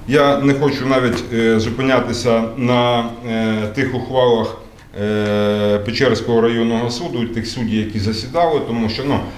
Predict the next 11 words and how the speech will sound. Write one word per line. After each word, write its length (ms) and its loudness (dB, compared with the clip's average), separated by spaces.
е, 680 4
більш-менш, 640 0
е, 240 2
це 260 0
все 300 0
вже 220 0
роз-, 500 -4
розказано 720 0
в, 180 0
е, 680 0
мережі 380 2